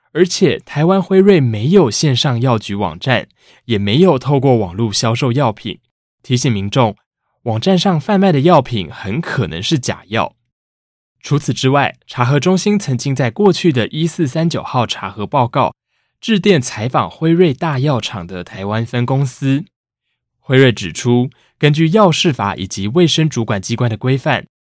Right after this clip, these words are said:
透过网络贩卖处方药是违法行为。辉瑞大药厂从来没有在网络上贩售过任何的药物或疫苗，反而是假药或禁药常常借着水货的名义，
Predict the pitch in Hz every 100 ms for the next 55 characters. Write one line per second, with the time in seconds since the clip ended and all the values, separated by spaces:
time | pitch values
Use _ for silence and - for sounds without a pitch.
0 | _ _ - 202 208 170 104 92 139 180
1 | 127 151 135 127 - 98 117 123 135 101
2 | - 120 101 104 101 92 - 95 101 92
3 | 101 - _ _ _ - 135 131 127 131
4 | 127 113 - 98 87 - - 113 165 151
5 | 131 135 120 143 196 135 - 131 113 92
6 | 98 123 - 117 104 165 127 139 120 127
7 | 120 202 175 - 107 117 190 156 156 120
8 | - 123 - 123 98 87 80 - _ _
9 | - 120 139 - 180 - 95 95 165 143
10 | 123 156 - 202 165 175 143 - - -
11 | 123 127 110 117 196 151 117 - 101 85
12 | 151 120 104 98 107 156 139